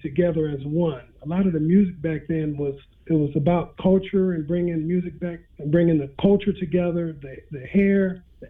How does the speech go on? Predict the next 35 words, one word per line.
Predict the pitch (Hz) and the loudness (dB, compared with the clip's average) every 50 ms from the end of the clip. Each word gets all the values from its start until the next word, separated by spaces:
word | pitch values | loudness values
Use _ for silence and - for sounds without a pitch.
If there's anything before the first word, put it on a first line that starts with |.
| - | -6
afros. | 185 190 190 190 190 190 - 185 180 175 175 175 170 170 170 165 - - - - _ _ - _ - | -4 -2 -2 -2 -4 -4 -4 -2 -2 -2 -2 -2 -4 -4 -6 -8 -12 -16 -20 -20 _ _ -20 _ -2
That | 156 175 202 220 - | 0 2 2 2 4
was | 208 208 202 196 190 185 170 151 - - _ - - | 4 6 6 6 4 0 -2 -6 -10 -18 _ -14 -6
when | 165 175 175 175 170 170 160 160 151 151 - - | -4 -2 -2 -2 -2 0 -2 -2 -4 -6 -10 -4
you | - 185 190 185 - | 0 0 0 0 2
saw | - 196 180 | 0 0 0
a | 165 | 0
lot | 160 160 175 180 180 | -2 -2 0 0 2
of | 180 180 165 | 0 0 0
the | 156 160 | -2 -4
Black | 139 143 175 175 170 - - | -4 -2 -4 -4 -4 -8 -4
community | - 160 160 175 185 175 165 147 147 139 135 - - - | 0 2 4 4 4 4 2 0 -4 -8 -10 -14 -18 -16
become | - 135 - - 185 170 151 151 151 | -16 -16 -4 0 0 2 2 2 2
one. | 151 160 156 139 - - - - - - - - - - _ _ _ - | 2 2 2 0 -4 -12 -20 -20 -20 -20 -20 -20 -20 -20 _ _ _ -6
And | 160 139 131 123 117 127 | -4 -4 -4 -4 0 2
that | 151 175 185 | 4 4 6
was, | 160 175 165 151 - - | 6 4 4 2 0 0
I | 156 | 2
mean, | 160 156 151 | 2 2 2
it | 143 165 | 0 -2
was, | 151 170 156 - - | -4 -4 -6 -6 -8
you | 160 165 156 - - | -8 -8 -8 -2 0
saw | 190 185 185 180 | 0 2 2 0
it | 175 180 | 0 0
in | 175 170 170 165 - - | -2 -2 -2 -4 -6 -6
the, | 160 156 156 - - _ _ | -6 -6 -6 -8 -16 _ _
the | 151 151 | -10 -10
barbershops, | 147 143 160 180 202 185 175 - - 151 127 123 - | -6 -4 -2 -2 -2 -2 -2 -4 -6 -8 -8 -6 -6
in | 156 147 | -4 -2
the | 151 151 | -2 0
hair. | 151 175 185 175 - - - _ - - - - | 2 2 2 0 -2 -6 -14 _ -20 -20 -20 -12
You | - 120 | -6 -2
didn't | 139 151 151 151 | 0 2 2 4
get | 143 180 190 190 190 - - _ - | 6 4 4 4 2 -4 -14 _ -4
close | - 180 180 175 170 | 0 0 2 2 0